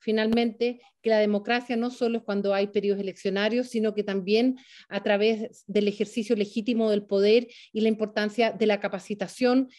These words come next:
que tiene que hacer la Comisión con el Estado, los distintos poderes del Estado. Cuando hablo del Estado no solo me refiero al Ejecutivo, sino un acercamiento a los poderes judiciales y los poderes legislativos para comprender la importancia de los derechos humanos en un Estado de Derecho.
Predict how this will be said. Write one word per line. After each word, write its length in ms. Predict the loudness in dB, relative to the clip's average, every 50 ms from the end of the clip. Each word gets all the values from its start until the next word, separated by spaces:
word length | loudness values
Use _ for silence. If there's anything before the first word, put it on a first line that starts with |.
| _ _ -2
que 120 | -2 -2
tiene 320 | 0 2 2 2 4 2 0
que 100 | -2 -4
hacer 220 | -4 -4 -4 -2
la 120 | -2 -2
Comisión 560 | -2 0 -2 -2 -2 -2 -2 -2 0 -2 -2 -2
con 160 | 0 0 2
el 120 | 2 0 -2
Estado, 340 | -4 -4 -2 -2 0 0
los 140 | 0 -2 -4
distintos 440 | -6 -8 -4 0 0 0 0 0 -2
poderes 300 | -6 -4 -4 -2 -2 -4
del 80 | -8 -12
Estado. 340 | -10 -8 -6 -6 -6 -6 -8 _ -20 -14 _
Cuando 240 | 0 2 4 6 6
hablo 160 | 6 4 4
del 80 | 2 2
Estado 240 | 0 -2 -2 -2 0
no 120 | -2 -2
solo 240 | -2 -4 -2 -2 -2
me 100 | -2 -2
refiero 300 | -4 -6 -6 -6 -4 -2
al 80 | -2 -4
Ejecutivo, 500 | -6 -8 -8 -4 -4 -4 -2 0 -2 -2
sino 200 | 0 0 0 0
un 80 | 0
acercamiento 500 | -2 -2 -6 -6 -4 -2 -2 -2 -2 -2
a 60 | -4 -6
los 60 | -6
poderes 280 | -4 -4 -4 -4 -4
judiciales 480 | -4 -4 -6 -4 -4 -4 -2 0 0 0
y 20 |
los 100 | -2 -4
poderes 300 | -6 -8 -8 -8 -8 -8
legislativos 720 | -10 -10 -10 -8 -6 -4 -4 -6 -4 -2 -2 0 0 -2 -4 -10 -20 -10 _ 0
para 200 | 2 2 2 2
comprender 480 | 2 0 0 0 0 2 2 2 2
la 80 | 2 0
importancia 460 | -2 -4 -6 -6 -4 -4 -4 -4 -4
de 40 | -4
los 100 | -2 -2
derechos 340 | -2 -2 -2 -4 -4 -2 -2
humanos 320 | 0 2 2 2 2 2
en 60 | 2
un 100 | 2 0
Estado 340 | -2 -2 -4 -4 -2 -2 -2
de 100 | 0 -2
Derecho. 400 | -2 -4 -6 -10 -14 _ -20